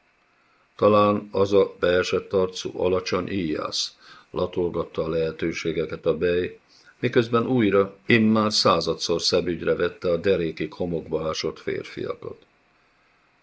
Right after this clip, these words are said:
Vagy az a magas, szakállas lovastiszt? Az a mogorva képű, fekete Adrioni? Legszívesebben valamennyit azonnal kivégeztette volna,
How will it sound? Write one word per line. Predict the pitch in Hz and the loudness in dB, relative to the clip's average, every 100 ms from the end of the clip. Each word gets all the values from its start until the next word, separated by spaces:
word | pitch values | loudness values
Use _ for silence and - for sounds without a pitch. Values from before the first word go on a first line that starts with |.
| _ _ - | _ _ -4
Vagy | 107 101 | 0 2
az | 101 | 2
a | 90 | 0
magas, | 78 95 139 120 - - | 2 0 2 -2 -4 -4
szakállas | 87 90 110 117 - - - | -2 0 0 0 -2 -4 -8
lovastiszt? | 90 87 117 117 - - - - _ _ _ _ _ _ _ _ - | -6 0 0 0 -10 -8 -8 -10 _ _ _ _ _ _ _ _ 2
Az | 131 131 | 4 6
a | 113 - | 4 2
mogorva | 113 156 147 151 147 | 0 2 2 0 -2
képű, | 160 139 - 78 | 0 0 -2 -10
fekete | - 113 - 123 - | 0 2 2 0 0
Adrioni? | 90 92 98 101 110 90 - - _ _ _ _ _ _ - | 0 0 2 2 2 0 -8 -16 _ _ _ _ _ _ -4
Legszívesebben | 92 - 85 85 - 92 98 98 | -4 -2 -2 0 0 0 0 2
valamennyit | 113 90 85 90 90 98 | 4 4 2 0 -2 0
azonnal | 90 95 92 87 | 0 0 -2 -4
kivégeztette | 85 92 90 90 90 - 110 - - | -2 -2 -2 0 -2 0 -2 0 0
volna, | 87 92 92 101 | 2 2 0 -2